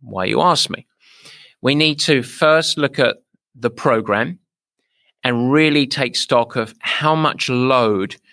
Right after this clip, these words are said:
you're putting on yourself. Can the, quote, chassis, so the tissues, muscles, ligaments, absorb the load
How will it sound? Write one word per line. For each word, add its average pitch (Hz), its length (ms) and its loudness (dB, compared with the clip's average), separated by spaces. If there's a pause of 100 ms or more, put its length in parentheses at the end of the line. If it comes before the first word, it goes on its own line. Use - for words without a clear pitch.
(240)
you're 120 140 2
putting 127 260 -2
on 117 100 0
yourself. 101 460 -2
Can 147 300 -2
the, 120 340 2
quote, - 300 -2
chassis, - 840 -2 (440)
so 120 220 0
the 110 280 0 (140)
tissues, 113 500 -2
muscles, 110 420 -4
ligaments, 113 680 -4 (420)
absorb 120 920 2 (360)
the 117 160 0
load 135 640 2